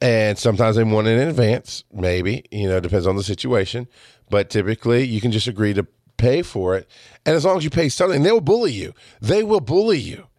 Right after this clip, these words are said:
I'm telling my stories way out of order, but I'm just on this one now. They will say, "Hey, no, you, you know," I, I, 'cause I've had this happen.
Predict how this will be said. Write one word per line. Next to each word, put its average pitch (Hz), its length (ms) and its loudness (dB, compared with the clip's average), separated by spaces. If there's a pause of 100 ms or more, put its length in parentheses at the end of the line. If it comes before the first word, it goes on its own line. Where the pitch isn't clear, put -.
I'm 165 80 0
telling 220 220 0
my 180 80 2
stories 165 320 2
way 180 160 2
out 156 140 2
of 123 60 -2
order, 156 220 0
but 107 80 0
I'm 143 120 0
just 147 120 -6
on 151 120 0
this 143 200 0
one 104 140 -2
now. 92 220 0 (260)
They 170 240 0
will 185 320 4
say, 147 580 0 (300)
"Hey, 143 340 0
no, 120 160 4
you, 127 240 4
you 120 120 4
know," 113 280 2
I, 135 240 -2
I, - 80 -6
'cause 190 140 -4
I've 247 100 0
had 240 180 0
this 220 140 -4
happen. 190 480 -4